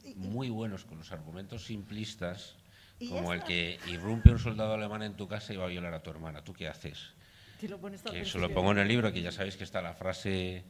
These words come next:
Speaker 2: famosa de Lytton Strachey, del
Speaker 1: No.
Speaker 2: literato, que era homosexual, eh, declarado y, y,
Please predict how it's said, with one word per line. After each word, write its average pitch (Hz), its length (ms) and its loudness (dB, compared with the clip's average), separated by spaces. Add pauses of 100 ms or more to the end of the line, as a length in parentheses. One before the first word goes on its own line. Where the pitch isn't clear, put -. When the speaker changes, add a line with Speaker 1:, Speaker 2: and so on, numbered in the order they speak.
(580)
Speaker 2:
famosa 92 500 -4
de 85 400 -4
Lytton 92 340 -2
Strachey, 104 460 -2
del 78 240 -6
Speaker 1:
No. 80 60 -10
Speaker 2:
literato, 98 680 0 (160)
que - 120 -18
era 80 140 -12
homosexual, 78 960 -8 (920)
eh, 60 360 -12
declarado 85 800 4
y, 80 80 0
y, 76 760 -4